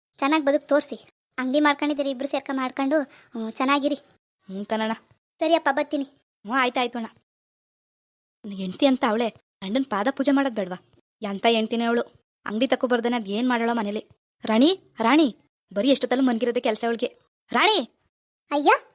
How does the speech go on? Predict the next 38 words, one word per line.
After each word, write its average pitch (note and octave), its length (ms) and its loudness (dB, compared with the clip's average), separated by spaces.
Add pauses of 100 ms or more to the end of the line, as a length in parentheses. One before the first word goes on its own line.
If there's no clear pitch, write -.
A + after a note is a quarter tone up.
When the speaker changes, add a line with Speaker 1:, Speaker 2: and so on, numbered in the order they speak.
(520)
Speaker 1:
ಇಲ್ಲಿ C4 140 -8
ತಿತ್ತಿ D#4+ 220 2
ಮಾಡ E4+ 180 6
ಇದ್ಯಾಕೆ? F4+ 340 4 (500)
ಮನ್ಗಿರೋರ್ನ F#4 440 4
ಹಂಗೆ E4 180 4
ಹೇಳ್ತಾರ? F#4 220 0 (480)
ಎತ್ತಿ D4+ 220 -2
ಕುಕ್ಕುಸ್ದಂಗಾಯ್ತು. F4+ 680 2 (420)
ನಿಧಾನ D#4+ 300 2
ಕೇಳಿಸ್ಬೇಕಂತ F4 420 0
ಗೊತ್ತಾಗಲ್ವಾ? D#4 340 -2 (380)
ಏನು? F#4 140 6 (460)
Speaker 2:
ಏನು D#4 160 4
ಇಷ್ಟೊತ್ತಾದ್ರೂ C#4+ 400 2
ಮಲ್ಗಿದ್ಯಾ? B3+ 340 0 (380)
ಬರೀ A#3 180 0
ಮಲ್ಕೊಳ್ಳೋದೇನೆ C4+ 400 2
ಕೆಲ್ಸ? A#3+ 240 -2 (520)
ಹೇಳ್ದೆ C4 280 0
ತಾನೇ D4 140 4
ಅಂಗ್ಡಿ B3+ 180 2
ಹತ್ರ C#4 180 -2
ಬಾ A#3 120 2
ಅಂತ? - 120 -4 (520)
Speaker 1:
ಏನ್ D#4+ 200 0
ಗನಂದಾರಿ E4 380 2
ಕೆಲ್ಸ D#4+ 180 0
ಅದೇ D#4 120 0
ಅಂತ D#4 140 -6
ಬರನೇ D4+ 200 0
ಅಲ್ಗೆ? C#4 180 -6 (420)
Speaker 2:
ಇಲ್ಲ, A#3 120 0 (120)
ಬಿದ್ಕೋ A#3+ 240 -2
ಹಿಂಗೆ. B3+ 180 -2 (440)
ನೀನ್ A#3+ 180 0
ಒಬ್ಳಿಗೆ A3+ 220 -4
ಹೆಂಡ್ತಿನ? A3 280 -2